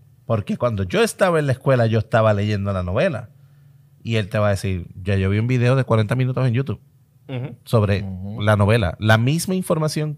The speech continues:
Speaker 1: que tú obtuviste, posiblemente que te tardaste dos meses leyendo la novela,
Speaker 2: Ujú.
Speaker 1: capítulo por capítulo, página por página, a pe-, a pelea.
Speaker 3: Ajá.
Speaker 2: Ujú.
Speaker 1: Yo lo vi en cuarenta minutos. Pues adivina qué, qué bueno.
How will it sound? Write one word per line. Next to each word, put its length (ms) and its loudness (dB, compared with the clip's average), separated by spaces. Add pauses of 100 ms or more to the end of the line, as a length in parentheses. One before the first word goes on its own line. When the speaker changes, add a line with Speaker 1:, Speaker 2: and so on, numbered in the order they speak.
Speaker 1:
que 200 -2
tú 320 -2
obtuviste, 720 -4 (540)
posiblemente 600 -2
que 80 -6
te 100 -10
tardaste 380 0
dos 220 4
meses 280 0
leyendo 340 0
la 100 2
novela, 480 2 (140)
Speaker 2:
Ujú. 120 -20
Speaker 1:
capítulo 460 2
por 120 2
capítulo, 460 2
página 260 4
por 140 0
página, 360 0
a 260 -2
pe-, 160 0
a 80 2
pelea. 480 0 (180)
Speaker 3:
Ajá. 160 -6
Speaker 2:
Ujú. 260 -6 (360)
Speaker 1:
Yo 160 4
lo 120 6
vi 80 2
en 80 -4
cuarenta 360 0
minutos. 440 -2 (1080)
Pues 120 2
adivina 340 0
qué, 260 -8
qué 140 -2
bueno. 360 2